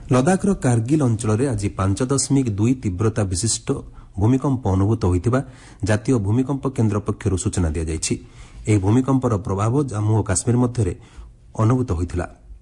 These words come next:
ରାତି ପ୍ରାୟ ଦୁଇଟା ପଚାଶ ମିନିଟ୍ରେ ଭୂପୃଷ୍ଠରୁ ପନ୍ଦର କିଲୋମିଟର ତଳେ ସୃଷ୍ଟ ଏହି ଭୂମିକମ୍ପ ଦ୍ୱାରା କୌଣସି କ୍ଷୟକ୍ଷତି ହୋଇନଥିବା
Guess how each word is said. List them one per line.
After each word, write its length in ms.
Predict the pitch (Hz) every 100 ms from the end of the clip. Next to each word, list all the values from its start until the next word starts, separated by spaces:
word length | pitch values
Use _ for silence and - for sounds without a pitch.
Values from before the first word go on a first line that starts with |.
| - - - - -
ରାତି 260 | 113 113
ପ୍ରାୟ 220 | 156 135 113
ଦୁଇଟା 320 | 98 127 131
ପଚାଶ 360 | 123 101 151 135
ମିନିଟ୍ରେ 340 | 139 110 95 120
ଭୂପୃଷ୍ଠରୁ 640 | 95 113 120 139 127 139 143
ପନ୍ଦର 380 | 107 104 120 151
କିଲୋମିଟର 440 | 131 131 110 101
ତଳେ 300 | 87 95 95 127 - - -
ସୃଷ୍ଟ 360 | - 131 - -
ଏହି 140 | 117
ଭୂମିକମ୍ପ 440 | 95 107 117 110 92
ଦ୍ୱାରା 260 | 90 117 131
କୌଣସି 380 | - 127 135 120
କ୍ଷୟକ୍ଷତି 500 | - 120 120 127 110
ହୋଇନଥିବା 480 | 92 110 135 95 82